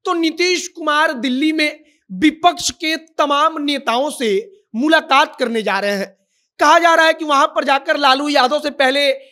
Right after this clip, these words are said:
नीतीश कुमार की मुलाकात होगी। लालू यादव से मुलाकात होगी, तब इस बातचीत, जब चर्चा होगी कि आखिरकार दो हज़ार चौबीस के लोकसभा के चुनाव को लेकर क्या रणनीति बनेगी।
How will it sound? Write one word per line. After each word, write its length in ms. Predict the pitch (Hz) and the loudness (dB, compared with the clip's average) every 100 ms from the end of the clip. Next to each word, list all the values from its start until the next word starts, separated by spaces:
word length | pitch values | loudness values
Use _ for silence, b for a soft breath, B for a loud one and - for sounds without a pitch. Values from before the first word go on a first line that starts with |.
| B | B
नीतीश 380 | 262 294 330 330 | -6 -2 -2 -2
कुमार 280 | 302 285 294 | -4 -2 -2
की 140 | 294 | -4
मुलाकात 540 | 285 254 233 233 277 - | -2 -2 0 0 0 -2
होगी। 240 | 269 285 285 _ _ _ 208 | -4 -4 -8 _ _ _ 0
लालू 320 | 277 339 359 | 2 2 2
यादव 300 | 339 311 320 | 2 2 -2
से 140 | 330 | -6
मुलाकात 580 | 320 302 294 269 285 285 | -4 -2 0 0 0 -2
होगी, 240 | 254 262 302 | -6 -6 -6
तब 200 | - 285 | -4 -4
इस 140 | 240 | -4
बातचीत, 480 | 220 262 285 302 269 _ - | 0 0 0 -6 -10 _ -4
जब 260 | 294 294 - | -2 -2 -4
चर्चा 320 | 262 - 339 | -4 0 2
होगी 320 | 269 277 233 | 2 2 -2
कि 400 | - 220 240 330 b b b 226 | -4 -4 -6 -6 b b b -2
आखिरकार 800 | 269 269 359 349 311 269 285 - b b | -2 -2 -6 -4 0 0 0 -8 b b
दो 200 | 202 339 320 | -6 2 2
हज़ार 260 | 320 320 320 | 4 2 0
चौबीस 580 | - 285 277 339 - - | 0 0 0 -2 -6 -10
के 300 | 330 320 320 b b _ | -6 -4 -6 b b _
लोकसभा 680 | 226 240 339 277 - 294 285 | -2 2 2 0 -2 2 2
के 160 | 294 302 | 0 -6
चुनाव 380 | - 285 262 277 | -8 -4 0 0
को 160 | 277 285 | -2 0
लेकर 280 | 269 269 277 - _ _ - | 0 0 -4 -6 _ _ -4
क्या 160 | 311 302 | 0 2
रणनीति 440 | 294 285 285 294 | 0 -2 -6 -4
बनेगी। 360 | 277 277 269 | -2 -2 -4